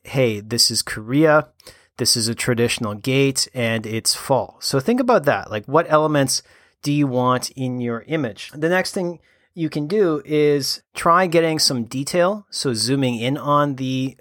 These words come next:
leaves, or shooting wide and seeing the whole scene all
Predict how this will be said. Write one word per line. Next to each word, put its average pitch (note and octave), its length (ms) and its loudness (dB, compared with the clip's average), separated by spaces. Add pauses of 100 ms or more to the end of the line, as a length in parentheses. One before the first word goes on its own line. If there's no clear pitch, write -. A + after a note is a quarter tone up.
leaves, D3 540 -2 (240)
or F3+ 480 4 (160)
shooting C#3+ 520 0
wide B2 580 2
and B2 420 -2
seeing F3+ 640 -2
the C3 180 2
whole D3+ 420 0
scene C3+ 580 0
all A#2+ 560 0